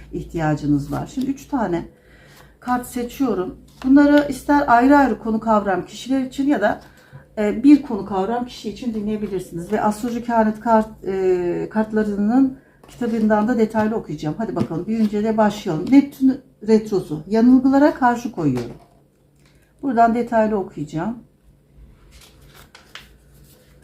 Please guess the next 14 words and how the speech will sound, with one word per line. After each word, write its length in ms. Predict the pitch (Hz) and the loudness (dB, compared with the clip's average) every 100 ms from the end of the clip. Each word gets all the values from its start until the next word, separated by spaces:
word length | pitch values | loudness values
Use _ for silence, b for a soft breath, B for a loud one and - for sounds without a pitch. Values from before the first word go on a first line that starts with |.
| - _ B B B B - | -20 _ B B B B -4
İçgüdülerinizi 800 | 277 - 277 247 233 226 226 233 | -4 2 4 4 4 2 0 -4
keşfedin 600 | 240 226 - 190 285 269 | -4 -6 -4 2 6 6
ve 40 | |
onlara 340 | 220 202 208 240 | 6 2 4 4
meydan 320 | 214 202 180 | 2 2 2
okuyun. 420 | 147 - 139 151 - - | 0 0 -4 -4 -8 -2
İyi 160 | 247 277 | 4 4
seçimler 560 | 269 226 226 214 220 | 2 -2 2 4 6
yapmayı 480 | 214 196 196 196 208 | 6 2 0 -2 0
ve 80 | 185 | 2
mantıklı 520 | 180 196 - 220 240 | 0 -2 -4 -10 -8
kararlar 500 | 214 208 202 208 202 | -2 2 2 4 2
almayı 420 | - 165 165 190 | 2 0 0 -2
öğrenin. 500 | 196 180 170 147 135 | -2 -2 0 0 0